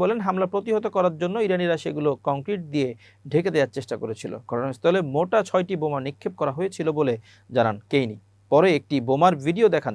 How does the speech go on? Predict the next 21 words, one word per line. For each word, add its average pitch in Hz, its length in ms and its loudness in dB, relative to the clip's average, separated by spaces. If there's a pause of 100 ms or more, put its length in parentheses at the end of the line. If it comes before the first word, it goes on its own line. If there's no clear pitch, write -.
তিনি। 98 140 -10 (240)
ফেরদো 123 320 2 (360)
সাইটের 170 360 4 (120)
কথা 165 260 0
উল্লেখ 208 220 0 (100)
করে 135 140 2 (480)
জেনারেল 190 360 6 (120)
ড্যান 208 200 4 (100)
কেইন 220 180 4 (200)
বলেন, 156 220 6 (440)
ইরানের 233 400 8
পাহাড়ের 233 420 6
গভীরে 220 360 6
একটি - 180 -4 (140)
প্রকল্পের 226 540 2
বিষয়ে 180 300 4 (120)
আমেরিকা 151 280 0 (100)
প্রথম 156 300 -4
গোয়েন্দাদের 135 440 0
তথ্য - 140 -6 (120)
পেয়েছিল। 107 340 -4